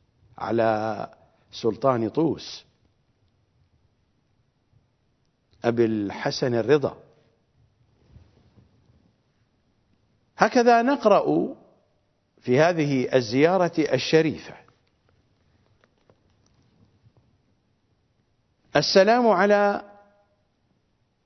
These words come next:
من لم يقطع الله عنهم صلواته في آناء الساعات،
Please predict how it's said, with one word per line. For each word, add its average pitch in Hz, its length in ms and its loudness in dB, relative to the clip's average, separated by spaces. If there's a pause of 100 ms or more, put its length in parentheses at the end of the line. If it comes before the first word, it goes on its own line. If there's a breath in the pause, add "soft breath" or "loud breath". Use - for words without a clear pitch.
(640)
من 180 400 2
لم 175 260 0
يقطع 185 480 2
الله 180 560 2
عنهم 175 680 2 (1500)
صلواته 175 1040 0 (1200)
في 151 760 0
آناء 139 540 -2
الساعات، 113 880 -2